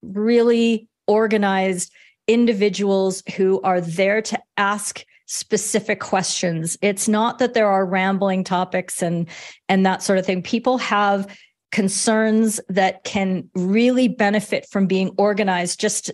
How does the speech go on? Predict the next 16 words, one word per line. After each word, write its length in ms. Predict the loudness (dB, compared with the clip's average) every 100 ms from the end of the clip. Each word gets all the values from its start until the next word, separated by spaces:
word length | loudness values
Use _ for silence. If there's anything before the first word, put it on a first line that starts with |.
| -4
as, 240 | -2 -2
as 300 | -2 0 0
the 80 | -4
question 360 | -4 -4 -2 -2
poser 540 | -2 0 0 -2 -2
is, 360 | -2 0 -2 -6 -4
is 360 | -2 -2 -4 -10
positing. 580 | -2 0 2 2 -2 -6 -18 -20 -20 _ -2
And 520 | 0 2 2 0 -4 _ _ -10
that 480 | -4 0 2 0 -4 _ _ _ 0
is 260 | 0 -2 _ _ _ _ -14 -4
perfect 580 | -2 -2 -4 -6 -12 -16 _ _
for 180 | -6 -4
forum 340 | -2 0 0 -2
channels. 500 | -4 -4 -4 -8 -10 -16 -20 -10 -2
And 340 | 0 2